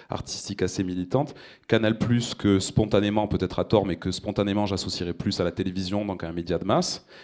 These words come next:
Comment c'est possible de mener les deux de front, c'est-à-dire d'être à la fois dans quelque chose, pour le dire en bon français, de très mainstream avec le, l'industrie télévisuelle et de très underground avec, euh,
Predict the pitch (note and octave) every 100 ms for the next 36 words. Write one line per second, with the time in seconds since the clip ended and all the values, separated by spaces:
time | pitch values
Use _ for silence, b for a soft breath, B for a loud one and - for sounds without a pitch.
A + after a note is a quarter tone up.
0 | - A2+ B2+ C3 A#2 A2+ - C#3+ A#2+ A2
1 | A2 A2+ G#2+ B2 B2 - - A#2 A2+ G2
2 | - G2 G2 - G2+ G2 A2+ G#2 G2+ G2
3 | A2+ G#2+ G2+ G2 F#2+ G2+ G2+ G2 G2+ -
4 | G2 - G#2 B B B B - F2 -
5 | - G#2+ G#2 G#2 - - G#2+ F#2 E2+ E2+
6 | F2 E2+ F2 F2+ E2+ - G2 F#2+ F2+ F2
7 | G#2+ C#3+ A2+ F#2 - A2+ G#2 F#2+ F2+ G2
8 | A2+ B2+ B2+ - F#2 F#2 - F#2 F2 E2+
9 | E2